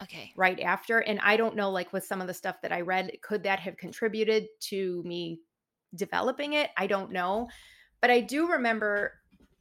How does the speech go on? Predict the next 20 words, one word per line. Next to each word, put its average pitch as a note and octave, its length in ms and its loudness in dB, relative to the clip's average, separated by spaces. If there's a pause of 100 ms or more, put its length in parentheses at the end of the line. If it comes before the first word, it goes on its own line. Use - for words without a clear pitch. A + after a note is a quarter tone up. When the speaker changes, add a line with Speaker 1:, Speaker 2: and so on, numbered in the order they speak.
(760)
Speaker 2:
my, B3 720 -2 (920)
I, A#3 180 4
I A#3+ 80 2
do D#4 260 0
think A#3 260 0
it G3+ 160 0
was, F#3+ 200 -8
one, A3 300 4
it's F3 200 -6
mindset. F#3+ 540 0 (340)
It G3+ 140 2
was, F3+ 300 -6
you A3 80 -4
know, G3 160 -4
staying A3 340 2
as F#3+ 100 -2
positive F#3 440 2
as F3 120 -4
I F3 120 -2
could F#3+ 380 0